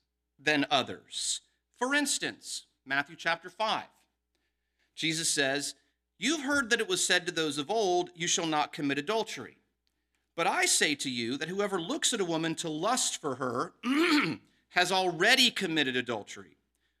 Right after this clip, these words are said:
Okay, so check this out. The guilt for thinking about adultery and actually committing adultery is exactly the same. The guilt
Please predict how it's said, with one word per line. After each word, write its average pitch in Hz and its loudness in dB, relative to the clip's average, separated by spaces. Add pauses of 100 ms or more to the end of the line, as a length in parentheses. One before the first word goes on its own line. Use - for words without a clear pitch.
(120)
Okay, 175 -8
so 165 -2
check 247 -2
this 220 -4
out. 165 2 (560)
The 135 -2
guilt 151 2 (680)
for 160 -2
thinking 294 2
about 139 2
adultery 123 -6 (800)
and 170 2
actually 208 0
committing 208 0
adultery 139 -2 (480)
is 160 0
exactly 160 2
the 143 -4
same. 127 -4 (1160)
The 165 2
guilt 262 0